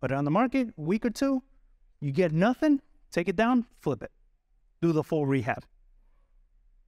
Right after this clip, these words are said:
Is that clear? Make sense? The reason you do that, again, you do not wanna buy a house and buy it only for the rate, for the intention of wholesaling it without running your numbers for a flip.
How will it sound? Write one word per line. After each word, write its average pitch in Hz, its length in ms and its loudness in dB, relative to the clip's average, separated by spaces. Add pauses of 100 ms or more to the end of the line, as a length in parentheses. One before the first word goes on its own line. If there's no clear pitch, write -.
(200)
Is 139 100 -4
that 170 180 0
clear? 262 240 2 (160)
Make 160 140 -4
sense? 262 340 0 (760)
The 147 100 0
reason 240 320 2
you 247 80 4
do 247 180 2
that, 247 160 2
again, 190 360 0 (140)
you 175 160 -2
do 226 160 -2
not 226 260 2
wanna 226 220 0
buy 220 220 2
a 226 40 2
house 185 540 -2 (520)
and 180 420 -2 (440)
buy 190 260 4
it 226 240 0
only 226 300 2
for 208 220 -4
the 180 100 -2
rate, 208 500 0
for 180 200 2
the 170 160 0
intention 233 680 0 (300)
of - 160 -4
wholesaling 190 500 -2
it 165 240 -4
without 165 360 2
running 185 240 2
your 175 100 -2
numbers 170 260 -2
for 160 160 -2
a - 60 -4
flip. 131 280 -4